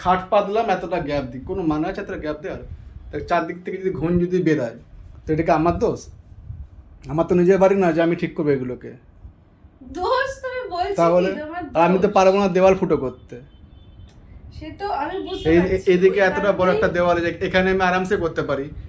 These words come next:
Speaker 1: এইদিকে কতটা দেওয়াল রয়েছে, এখানে আমি আরামসে ফুটো ফাটা করে একটা তোমার একটা সিংহাসন করতে পারি। এদিকে কতটা জায়গা রয়েছে, আমি এখানেও তোমার করতে পারি, কিন্তু আমি তো ফুটোটা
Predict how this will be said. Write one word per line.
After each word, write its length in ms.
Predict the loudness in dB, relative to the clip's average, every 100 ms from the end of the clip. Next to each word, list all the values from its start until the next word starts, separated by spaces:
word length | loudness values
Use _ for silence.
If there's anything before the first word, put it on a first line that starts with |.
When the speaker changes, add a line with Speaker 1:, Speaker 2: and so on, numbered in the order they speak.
| -10 -2
Speaker 1:
এইদিকে 300 | 0 2 0 0
কতটা 240 | 0 0 2
দেওয়াল 200 | 2 4 2
রয়েছে, 180 | 2 -2
এখানে 160 | 0 0
আমি 80 | 2
আরামসে 260 | 2 0 0 -2
ফুটো 160 | 0 -2
ফাটা 200 | -2 -2 -2
করে 140 | 0 0 0
একটা 140 | -2 -6
তোমার 160 | -2 0
একটা 120 | -2 -2
সিংহাসন 320 | -4 -4 -4 -6
করতে 200 | -6 -6
পারি। 160 | -6 -8 -12 -18 -20 -6 -2
এদিকে 240 | 2 2 0
কতটা 220 | 2 2 4
জায়গা 200 | 4 4
রয়েছে, 240 | 2 0 0 0
আমি 80 | 0
এখানেও 260 | -2 -2 -2
তোমার 140 | -4 -2
করতে 200 | -4 -6 -8
পারি, 120 | -8 -8
কিন্তু 140 | -6
আমি 80 | -6 -6
তো 40 | -6
ফুটোটা 260 | -4 -2